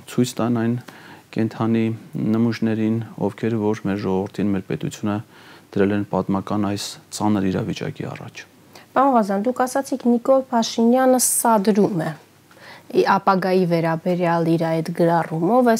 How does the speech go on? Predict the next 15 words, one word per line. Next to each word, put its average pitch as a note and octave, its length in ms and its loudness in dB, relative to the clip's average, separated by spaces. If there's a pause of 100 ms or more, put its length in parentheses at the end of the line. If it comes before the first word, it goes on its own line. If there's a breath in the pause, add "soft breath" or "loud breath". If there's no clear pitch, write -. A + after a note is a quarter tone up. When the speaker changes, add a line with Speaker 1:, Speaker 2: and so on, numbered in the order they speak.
Speaker 2:
սադրում, G3 720 2
ոստիկանության E3+ 880 -2
երեկվա E3 480 2
հաղորդագրությունով E3 1120 -2
է A3 160 2
սադրում, G3 560 2
և F#3+ 160 -4
փաստորեն G3+ 440 -2 (500 loud breath)
այն, C#4 260 4
ինչ A#3+ 80 0 (160)
կարելի A3 380 4
էր G#3+ 220 -2
իրեն F#3+ 340 4
տասնութ F3 560 0
թվականին E3+ 840 0